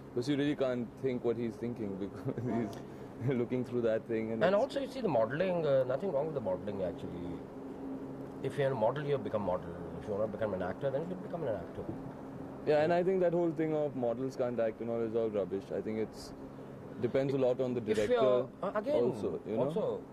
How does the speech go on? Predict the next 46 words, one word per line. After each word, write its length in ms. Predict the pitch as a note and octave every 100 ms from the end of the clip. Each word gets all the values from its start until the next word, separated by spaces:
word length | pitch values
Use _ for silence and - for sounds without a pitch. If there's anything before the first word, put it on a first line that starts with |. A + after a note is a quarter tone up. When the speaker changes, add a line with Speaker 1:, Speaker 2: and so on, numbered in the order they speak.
| -
Speaker 2:
uh, 60 | F#2
with 100 | B2+
a, 120 | B2 G2+
with 140 | A2+
director, 280 | G2+ G#2 -
of 120 | A2 -
course, 340 | G#2 G#2 G#2 F#2+
but 140 | G2+
if 120 | G#2+
you're 80 | A#2
conscious 420 | G2+ G2 A2 A2
too 100 | -
much, 180 | G#2+ G#2+
um, 300 | G#2+ G2 F#2+
uh, 200 | F#2 F#2
you 100 | G2 G2+
can't 180 | G#2 -
face 120 | G#2
a 40 | F2+
camera 520 | F#2 F#2 F#2 F#2+ F#2+
and 80 | F#2
all 140 | F#2
that. 140 | F#2 F#2+
Those, 160 | D3
of 140 | E3+ D3+
course, 120 | F3+
these 80 | -
things 200 | - A2+ G#3+
are 40 |
real. 180 | - G2 - -
Speaker 1:
You 40 |
have 120 | - B2+
to 40 |
work 240 | C#3 C#3 C3+
Speaker 2:
But 100 | B2+
Speaker 1:
on 60 |
it. 40 | -
Speaker 2:
that's, 340 | E3+ - -
uh, 100 | C4
something 380 | A#3+ G#3 A#3+ A3+
which 180 | G#3 G#3+
is, 140 | F#3+
you 80 | G3+
know, 140 | G3+
very, 520 | F3+ F3+ F#3 F3+ F3+
uh, 460 | D#3+ C#3 B2+ A2 F#2+